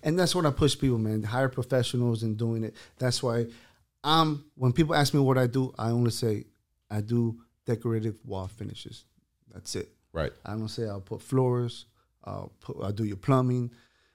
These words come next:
Speaker 1: I'm not a flea market.
Speaker 2: Right.
Speaker 1: You know, this is what I do. This is my profession. I'll knock it out and do it right for you. You want a wood guy? I have a wood guy for you.
Speaker 2: Right.
Speaker 1: You want a kitchen guy? I have a kitchen guy.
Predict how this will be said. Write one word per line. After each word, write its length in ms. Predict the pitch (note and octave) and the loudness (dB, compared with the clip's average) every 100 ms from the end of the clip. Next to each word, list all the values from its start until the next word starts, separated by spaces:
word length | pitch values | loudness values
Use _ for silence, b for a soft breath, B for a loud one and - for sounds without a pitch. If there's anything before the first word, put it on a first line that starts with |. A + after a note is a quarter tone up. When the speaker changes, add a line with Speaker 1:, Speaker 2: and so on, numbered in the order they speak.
| - | -6
Speaker 1:
I'm 100 | B2 | 2
not 140 | C3+ | 2
a 40 | B2+ | 2
flea 200 | D3 C#3+ | 4 4
market. 360 | B2 F#2+ - _ - | 4 2 -6 _ -2
Speaker 2:
Right. 220 | E2+ - _ - | 0 0 _ -12
Speaker 1:
You 60 | |
know, 240 | G#2 G#2+ A#2+ _ _ | -8 -8 -8 _ _
this 160 | A#2 A#2+ | -4 0
is 80 | B2+ | 2
what 140 | B2 | 2
I 80 | A#2+ | 2
do. 180 | A2+ A#2+ | 2 2
This 100 | A#2 A#2 | 2 0
is 40 | |
my 80 | B2 | -2
profession. 640 | A2+ A2+ B2 - A#2 A#2 - | -4 -6 -4 -4 -6 -10 -8
I'll 120 | G#2+ | -4
knock 280 | A2 A2+ - | -2 -2 -2
it 100 | A2+ | -2
out 240 | G#2+ G#2 G#2+ | -2 -4 -6
and 140 | G2 | -6
do 140 | G#2 | -4
it 40 | G2+ | -4
right 280 | G2+ G2 F#2+ | -4 -8 -8
for 140 | - | -10
you. 160 | G2 G2+ - | -12 -14 -20
You 100 | - A#2+ | -6 0
want 140 | A#2+ | 0
a 20 | |
wood 240 | A#2+ E3 - | 2 2 2
guy? 200 | F#3 F3+ - | -2 -4 -8
I 40 | A2+ | -8
have 120 | G#2 | -6
a 40 | |
wood 200 | G2+ G2+ | -6 -8
guy 120 | - F#2+ | -8 -12
for 160 | - | -12
you. 60 | - | -12
Speaker 2:
Right. 160 | - A#2 | -4 0
Speaker 1:
You 80 | B2 | 2
want 200 | B2 A2+ | 0 0
a 40 | |
kitchen 300 | - E3 E3+ | 0 -2 0
guy? 160 | D#3+ - - | -4 -6 -8
I 40 | |
have 140 | A2 A2+ | -8 -10
a 20 | |
kitchen 260 | - G2+ | -16 -12
guy. 140 | A2 | -12